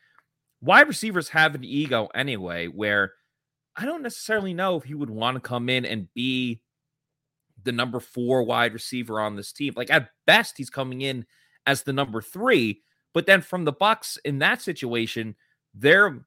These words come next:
looking at it as, "All right, we're giving up on, on Julio Jones." And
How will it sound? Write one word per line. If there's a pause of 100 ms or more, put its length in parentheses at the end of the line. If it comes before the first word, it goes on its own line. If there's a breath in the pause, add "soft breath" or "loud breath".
looking
at
it
as, (960)
"All
right,
we're
giving
up
on,
on
Julio
Jones."
And